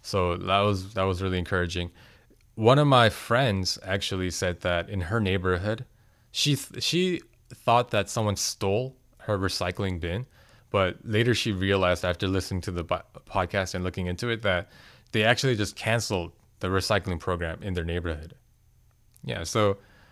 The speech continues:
uh, be aware, because as a resident of that neighborhood, you can voice your opinion about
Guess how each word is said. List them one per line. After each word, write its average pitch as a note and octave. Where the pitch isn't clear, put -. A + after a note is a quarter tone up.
uh, G2+
be A#2+
aware, A#2+
because G2
as G#2+
a F#2+
resident A2
of F#2+
that G#2+
neighborhood, G#2
you A2
can A#2+
voice F#2+
your F#2
opinion F2
about E2+